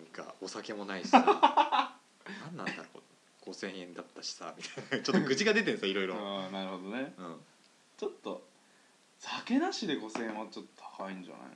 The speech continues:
Speaker 1: 高いでしょ。
Speaker 2: すごいね。
Speaker 1: で、バイキングって言っても、
Speaker 2: うん。なんか。
Speaker 1: うーんとね、そんなと、丸いテーブルとかじゃないんだよ。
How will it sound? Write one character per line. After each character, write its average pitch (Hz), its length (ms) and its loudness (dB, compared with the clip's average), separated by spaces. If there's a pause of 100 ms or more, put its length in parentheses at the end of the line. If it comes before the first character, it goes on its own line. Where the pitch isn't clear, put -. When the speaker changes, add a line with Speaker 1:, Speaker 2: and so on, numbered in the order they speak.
Speaker 1:
高 - 240 -12
い 85 40 -8
で 76 60 -16
し - 140 -16
ょ。 - 60 -20
Speaker 2:
す - 80 -10
ご 117 160 -2
い - 20 -6
ね。 85 140 -8
Speaker 1:
で、 117 60 -4
バ 175 160 0
イ 277 120 4
キ 120 140 -4
ン 92 80 -6
グ 85 60 -10
っ - 20 -10
て - 180 -16
言 85 40 -12
っ - 20 -18
て - 160 -6
も、 90 360 -10
Speaker 2:
う 110 40 -10
ん。 92 340 -8 (760)
な 117 80 -10
ん 120 60 -14
か。 - 100 -16 (120)
Speaker 1:
う 90 40 -16
ー 90 160 -12
ん 82 40 -14
と 87 140 -14
ね、 82 300 -14 (1500)
そ - 240 -14 (260)
ん 247 40 -10
な 254 100 -4 (500)
と、 117 140 -8 (540)
丸 170 240 4
い 220 80 -2
テ 220 80 4
ー 220 60 4
ブ 196 80 0
ル 202 40 -2
と 202 160 -2
か 131 60 4
じ 92 60 0
ゃ 90 40 -6
な 92 40 -6
い 92 40 -8
ん - 20 -12
だ - 60 -18
よ。 - 60 -20